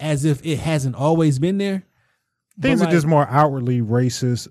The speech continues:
Speaker 2: I think a little bit more outwardly racist because of who's in the White House.
Speaker 1: Yeah.
Speaker 2: People feel a little bit more comfortable. I have no problem with the black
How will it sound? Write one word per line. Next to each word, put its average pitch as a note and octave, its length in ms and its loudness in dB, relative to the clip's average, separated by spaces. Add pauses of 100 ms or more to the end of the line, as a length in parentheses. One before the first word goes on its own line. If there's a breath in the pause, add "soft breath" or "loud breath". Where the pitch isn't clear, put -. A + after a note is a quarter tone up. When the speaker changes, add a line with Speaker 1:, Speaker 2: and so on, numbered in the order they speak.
Speaker 2:
I C3+ 100 -2
think C3 180 0
a B2 40 0
little D#3 240 2
bit C3+ 160 0
more B2+ 200 0
outwardly B2 420 -2
racist A2+ 480 -2
because A2 440 -4
of G#2+ 320 -8
who's A#2+ 220 -4
in A2 100 -4
the G2+ 60 -6
White A2+ 280 -4
House. - 480 -16
Speaker 1:
Yeah. C#3 340 -10
Speaker 2:
People A#2+ 220 -2
feel B2+ 180 -2
a - 20 2
little A#2 180 0
bit A2 120 -2
more G#2+ 220 -4
comfortable. G2 640 -6 (320 loud breath)
I A3 100 0
have C4 160 4
no E3+ 160 2
problem C3+ 640 2
with A#2+ 140 -2
the B2 80 -2
black B2+ 360 0